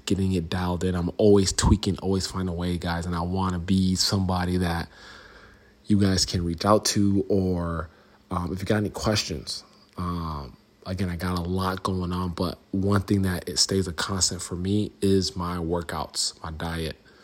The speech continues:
Um, it helps me to keep going, keep pushing, and just be s-, aggressive during the day. Um, you gotta make sure you're on a, a good routine, whatever that routine is. So, again, looking for ten guys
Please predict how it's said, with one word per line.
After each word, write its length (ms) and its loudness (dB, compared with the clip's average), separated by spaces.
Um, 440 -6
it 40 -6
helps 380 4
me 140 2
to 60 0
keep 280 -2
going, 340 0
keep 260 -2
pushing, 600 -2
and 160 -4
just 200 -2
be 100 -4
s-, 360 2
aggressive 800 0
during 220 -4
the 80 -6
day. 400 4
Um, 840 -6
you 300 -4
gotta 280 0
make 180 -2
sure 140 -4
you're 120 -2
on 200 -4
a, 640 -10
a 100 -4
good 260 6
routine, 880 -2
whatever 300 -6
that 120 -2
routine 440 -4
is. 160 -10
So, 460 -2
again, 220 0
looking 260 0
for 140 -6
ten 300 2
guys 480 2